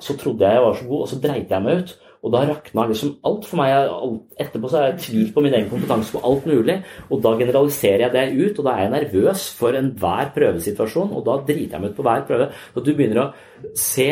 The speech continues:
og beskrive hvordan det ser ut inne hos deg. Så i det du beskriver tankene dine, i det du beskriver følelsene dine, så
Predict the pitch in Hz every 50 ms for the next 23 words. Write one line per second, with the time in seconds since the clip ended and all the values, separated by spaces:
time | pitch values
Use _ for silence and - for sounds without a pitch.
0 | 156 - 135 123 131 135 - - 113 107 101 98 101 101 143 165 165 165 - -
1 | - - 127 113 113 117 131 135 127 123 127 - - - 160 143 113 92 90 120
2 | 139 139 - - 147 139 123 98 95 107 - 147 - - - - 80 92 - -
3 | - _ _ _ _ - - 127 117 107 120 117 139 139 - - 110 101 101 95
4 | 110 143 143 - 151 123 107 - - 98 95 98 104 104 123 151 151 131 120 110
5 | 110 123 - - 113 107 98 117 127 - 139 110 90 - - 101 101 117 151 156
6 | - - -